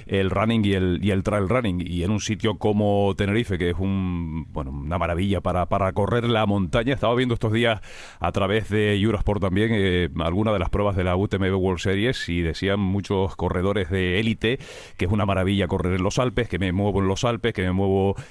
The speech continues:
en zonas, eh, bueno, en Italia, en Francia, en esa zona de altísima montaña.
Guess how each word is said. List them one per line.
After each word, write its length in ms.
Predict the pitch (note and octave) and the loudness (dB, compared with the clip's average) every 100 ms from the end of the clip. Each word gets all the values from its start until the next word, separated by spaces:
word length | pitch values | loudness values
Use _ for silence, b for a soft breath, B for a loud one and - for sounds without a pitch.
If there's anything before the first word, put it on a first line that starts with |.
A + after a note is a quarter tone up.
| B | B
en 440 | F#2 F#2+ F#2+ F#2+ | -2 0 0 0
zonas, 560 | F#2 G2 G2+ G2 F#2 D#2+ | 0 0 2 2 2 0
eh, 380 | F2+ F2+ F2+ F2 E2 | -2 0 0 0 -2
bueno, 240 | G#2 C3+ | -2 0
en 80 | F#2 | -2
Italia, 500 | D#2+ F#2 G2 G2 F#2+ | -2 -2 0 2 2
en 100 | F2 | 0
Francia, 520 | - G#2 G2+ - G2 | -2 0 0 0 0
en 60 | G2+ | 0
esa 180 | A2 | -2
zona 180 | G#2 G#2 | -2 -2
de 140 | G2+ G2 | 0 -2
altísima 460 | F#2+ A#2 G#2+ A2+ | -2 -2 0 0
montaña. 420 | G#2+ G2 G#2+ A#2+ | 0 0 0 0